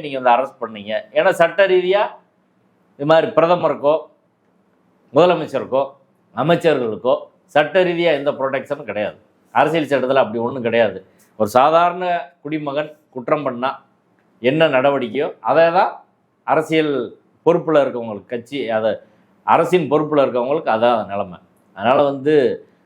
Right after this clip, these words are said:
மோடிகிட்ட சம்மன் கொடுக்கறதோ மோடியை அரெஸ்ட் பண்றதோ அமித்ஷாவை அரெஸ்ட் பண்றதோ அது செய்வதற்கான அதிகாரம் மதுரை அண்ணா நகர் காவல் நிலைய விசாரணை அதிகாரிக்கு உண்டு, அதுல எந்த சந்தேகம் கிடையாது. இப்ப இவங்க வந்து ஒரு முக்கியமான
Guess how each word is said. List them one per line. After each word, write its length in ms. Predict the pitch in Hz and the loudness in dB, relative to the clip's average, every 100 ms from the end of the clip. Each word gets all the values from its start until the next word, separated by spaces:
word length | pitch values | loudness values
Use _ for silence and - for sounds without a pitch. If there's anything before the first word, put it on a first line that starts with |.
| _ | _
மோடிகிட்ட 460 | 131 175 185 170 151 127 | 2 4 6 4 2 2
சம்மன் 300 | 135 165 147 | 0 -2 -4
கொடுக்கறதோ 460 | 120 107 104 110 117 120 - 127 | -4 -2 -2 2 2 0 -6 0
மோடியை 280 | 175 170 127 | 2 4 2
அரெஸ்ட் 280 | 147 147 - | 2 -4 -10
பண்றதோ 380 | 113 98 101 120 107 | -10 -10 -4 -2 -2
அமித்ஷாவை 460 | 117 170 160 147 120 107 | -6 -10 0 0 2 0
அரெஸ்ட் 280 | 123 - 104 | -2 -6 -12
பண்றதோ 360 | 92 95 113 127 - _ _ _ - | -10 -2 0 0 -4 _ _ _ -2
அது 140 | 113 117 120 | 0 2 2
செய்வதற்கான 580 | 156 165 151 135 131 113 | 2 4 4 2 0 0
அதிகாரம் 480 | 131 160 156 143 170 - _ _ 104 | 0 2 4 2 -2 -8 _ _ -8
மதுரை 240 | 113 147 147 | -2 2 2
அண்ணா 200 | 120 151 165 | 2 0 0
நகர் 180 | 151 135 - | 0 -2 0
காவல் 260 | 123 135 131 | 0 0 -2
நிலைய 200 | 117 143 156 | -6 -6 -6
விசாரணை 400 | 113 139 139 131 110 | -2 0 0 -2 -8
அதிகாரிக்கு 420 | 113 107 113 143 123 | -6 -6 -6 -8 -8
உண்டு, 180 | 110 120 _ _ _ _ | -8 -12 _ _ _ _
அதுல 200 | 110 131 131 | 2 4 4
எந்த 100 | 151 135 | 0 -2
சந்தேகம் 300 | 139 151 127 | 0 0 0
கிடையாது. 300 | 113 104 90 - _ _ _ - | -2 -2 -4 -20 _ _ _ 0
இப்ப 100 | 208 | 4
இவங்க 220 | 196 208 202 | 4 4 2
வந்து 200 | 190 196 208 170 127 104 - _ _ _ | 2 2 2 2 0 -4 -10 _ _ _
ஒரு 140 | 143 143 143 | -4 -4 -4
முக்கியமான 440 | 143 185 190 196 | 0 2 4 2